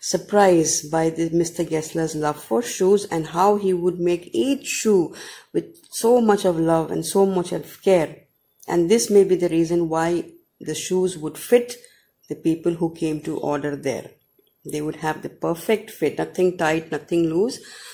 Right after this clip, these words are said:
the perfect fit. And this was still very, very mysterious to the narrator. He did not know how Mister Gessler did it, but then he loved what Mister Gessler did. I remember well my shy remarks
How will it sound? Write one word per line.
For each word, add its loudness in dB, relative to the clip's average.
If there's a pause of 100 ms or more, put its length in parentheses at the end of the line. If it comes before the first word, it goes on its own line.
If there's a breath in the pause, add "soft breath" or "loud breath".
(140)
the -4
perfect -4 (160)
fit. -4
And -2
this -6
was 0
still -2
very, 4
very 2
mysterious -4
to -2 (360 loud breath)
the 0
narrator. -4 (300)
He 0
did 2
not 2
know 0
how -2
Mister -2
Gessler -6
did 4
it, 2 (520 soft breath)
but -6
then 2
he 0
loved 2 (120)
what -8
Mister -6
Gessler -4 (360 loud breath)
did. -4 (1900 loud breath)
I 2
remember 8
well 8
my 2
shy 4
remarks 2